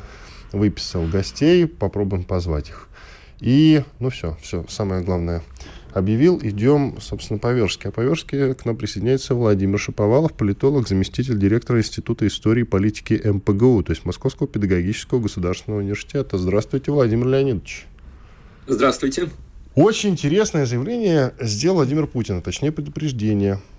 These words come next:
Speaker 1: о московитах и уральцах в случае развала России. Ну, то есть сказал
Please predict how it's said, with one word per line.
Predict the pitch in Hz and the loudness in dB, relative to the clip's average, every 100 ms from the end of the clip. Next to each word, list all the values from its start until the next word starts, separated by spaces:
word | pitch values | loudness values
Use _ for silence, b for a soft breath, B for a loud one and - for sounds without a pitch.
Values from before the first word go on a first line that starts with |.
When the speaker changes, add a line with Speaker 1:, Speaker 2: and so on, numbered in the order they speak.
| - | -8
Speaker 1:
о | 98 | -4
московитах | 95 - 101 113 - | -4 0 0 0 -2
и | 117 | 0
уральцах | 123 110 - - | 2 2 -2 -6
в | |
случае | - 113 - 87 | -4 -4 -2 -2
развала | 85 95 95 | 0 0 2
России. | 92 95 - - - B B B 160 | 0 -2 -6 -10 -14 B B B -2
Ну, | 180 | 0
то | 180 | 2
есть | 151 | 0
сказал | - 131 160 | 0 0 2